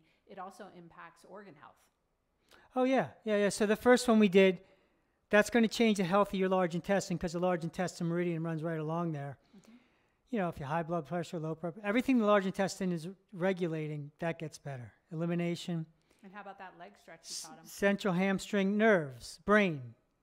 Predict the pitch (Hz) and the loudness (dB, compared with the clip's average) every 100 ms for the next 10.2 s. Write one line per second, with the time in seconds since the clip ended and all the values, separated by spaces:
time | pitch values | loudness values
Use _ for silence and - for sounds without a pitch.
0 | _ - 196 190 151 131 - 185 165 165 | _ 0 2 2 0 -8 -10 -4 -2 0
1 | 160 147 - _ _ _ _ _ _ - | -2 -4 -12 _ _ _ _ _ _ -6
2 | 175 185 185 175 180 170 180 175 156 185 | 2 2 2 0 0 0 0 -2 -2 -4
3 | 165 160 170 156 - 165 160 160 165 156 | -4 -4 -4 -6 -6 -6 -6 -8 -8 -6
4 | 165 180 170 156 156 156 156 _ - - | -6 -8 -10 -8 -8 -8 -10 _ -14 -10
5 | 160 156 143 147 147 _ _ _ _ _ | -8 -8 -8 -10 -10 _ _ _ _ _
6 | _ _ _ _ _ _ _ _ _ _ | _ _ _ _ _ _ _ _ _ _
7 | _ _ 214 226 240 233 254 190 156 - | _ _ -20 -16 -2 2 4 4 0 -8
8 | - - - - 247 220 208 220 269 220 | -20 -20 -20 -20 -16 -16 -16 -18 -14 -14
9 | 240 247 220 220 - 214 - 180 175 196 | -14 -14 -16 -18 -20 -20 -20 -20 -20 -20
10 | 202 208 | -20 -20